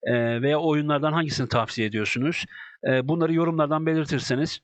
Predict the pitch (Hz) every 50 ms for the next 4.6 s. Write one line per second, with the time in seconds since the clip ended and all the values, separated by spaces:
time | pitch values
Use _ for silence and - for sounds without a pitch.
0 | _ - - - 170 165 - - _ - 160 160 - - - 160 151 - - -
1 | 143 131 127 131 143 190 185 165 160 151 143 135 135 135 143 156 143 139 127 120
2 | 139 175 - - - 175 160 160 156 139 123 117 113 110 117 113 139 156 185 180
3 | - _ _ _ _ _ _ _ _ - 139 135 143 139 135 127 123 113 110 117
4 | 135 143 139 127 113 110 107 123 147 165 175